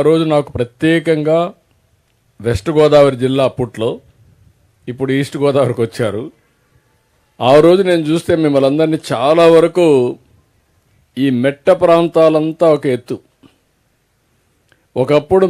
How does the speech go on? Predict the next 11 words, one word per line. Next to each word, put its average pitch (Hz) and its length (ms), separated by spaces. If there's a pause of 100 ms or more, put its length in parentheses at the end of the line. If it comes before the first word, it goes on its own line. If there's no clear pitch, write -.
మెట్ట 143 220 (140)
ప్రాంతాలంటే 170 680 (120)
చాలా 143 240 (120)
చిన్న 131 320
చూపు. 107 260 (1900)
అప్పుడంతా 156 380 (100)
కూడా 180 140 (140)
డెల్టా 160 340 (120)
అంటే 160 180 (120)
గొప్ప 135 260
అనుకున్నారు. 120 460